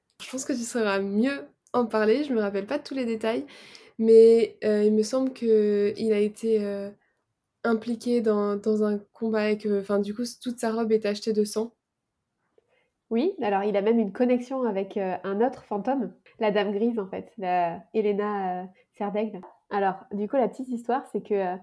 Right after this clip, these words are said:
Speaker 2: Elena Serdaigle était, euh, s'est, s'est brouillée avec sa mère. En fait, elle lui a volé le diadème, euh, de Serdaigle et puis elle est partie. Et, euh,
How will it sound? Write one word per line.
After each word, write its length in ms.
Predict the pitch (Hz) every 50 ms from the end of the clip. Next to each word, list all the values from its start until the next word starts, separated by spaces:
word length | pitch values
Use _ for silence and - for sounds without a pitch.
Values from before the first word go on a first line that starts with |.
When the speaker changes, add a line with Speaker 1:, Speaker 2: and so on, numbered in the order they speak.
| - - - - _ _ _ -
Speaker 2:
Elena 320 | 233 226 226 220 233 233 233
Serdaigle 560 | - 214 202 196 202 226 254 247 240 240 240 -
était, 480 | 196 196 190 196 - 214 214 214 208 190
euh, 420 | 185 180 180 180 175 175 175 170 175 175 - - - -
s'est, 200 | - - 220 202
s'est 140 | 190 - 202
brouillée 280 | 190 208 214 233 233
avec 220 | 226 208 202 202 202
sa 120 | - 196 190
mère. 240 | 196 220 254 254
En 60 | 214 185
fait, 140 | 202 220 -
elle 100 | 202 185
lui 80 | 208
a 60 | 196 190
volé 220 | 180 208 220 247
le 60 | 247 214
diadème, 360 | 196 214 190 185 185 208 233 233 233 _ _ _ _ _ _ _ _ _ _ _ -
euh, 140 | 196 190 180
de 100 | 190 190
Serdaigle 460 | 190 190 185 185 185 220 240 233 214
et 80 | 185
puis 120 | 180 - 190
elle 60 | 180
est 60 | 185
partie. 420 | 180 208 214 214 - - 196 247 - _ _ _ _ _ _ - _ _ _ _ _ _ _ _ -
Et, 320 | 208 202 196 196 190 190
euh, 840 | 190 185 185 185 185 185 185 185 180 180 185 190 185 185 196 -